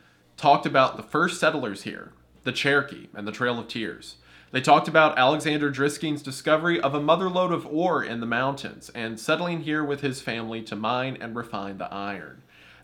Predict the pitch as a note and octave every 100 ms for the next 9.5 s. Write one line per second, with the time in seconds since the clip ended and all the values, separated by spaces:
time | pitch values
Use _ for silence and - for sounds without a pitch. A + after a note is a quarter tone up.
0 | - D#3 E3+ E3 D#3+ - D3 C#3+ - C#3
1 | - D#3 D#3 D3+ - A2+ G#2+ G#2+ - _
2 | _ _ B2+ C3 B2 A2 G#2+ G#2+ A2+ G#2+
3 | - - C#3 C#3+ - A2+ G2+ - B2+ C3
4 | B2+ - C3+ D3+ D#3 C#3 B2+ B2+ B2 A#2+
5 | B2+ G#2 F#2 F2+ F#2 _ - G#2+ G#2+ G#2
6 | A#2 C3 C3 - B2 A2 A2+ B2+ A#2 A#2+
7 | B2+ B2 A2 G2+ G2 F#2+ F#2 C3 C3 C#3
8 | B2+ - F#3+ D3+ - A#2 G#2+ G#2 F#2+ -
9 | A2+ - - - -